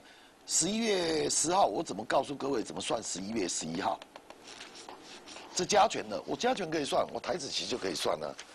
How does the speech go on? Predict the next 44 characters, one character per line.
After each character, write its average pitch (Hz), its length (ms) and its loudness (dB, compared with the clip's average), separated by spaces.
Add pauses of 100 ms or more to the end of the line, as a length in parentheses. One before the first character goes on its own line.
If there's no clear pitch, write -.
(260)
好， 143 280 4 (420)
个 247 240 10
股 110 300 -4
如 190 120 2
何 165 140 2
低 180 220 -4
买 127 160 0
高 104 200 2
卖？ 101 120 -4 (1600)
啊， 120 80 -2
比 131 120 -2
如 160 40 -2
讲， 131 180 0
我 117 100 -2
最 180 120 -2
近 170 160 0
在 170 80 0
跟 170 160 -2
各 170 120 0
位 165 100 4
讲， 107 220 0 (340)
六 165 220 0
一 160 120 -4
七 160 220 -2
六， 160 240 2 (300)
你 120 100 -4
要 156 80 2
站 147 160 2
买 87 220 -6
方。 104 260 -4 (1300)
六 196 160 4
七 190 160 0
六 196 140 2
我 110 100 -2
都 147 140 -2
在 160 120 0
这 147 140 -4
附 147 160 -4
近 139 140 -4
买 85 240 0
哦， 87 100 0 (1700)
瑞 156 240 2
仪 95 160 -4
哦， 98 140 2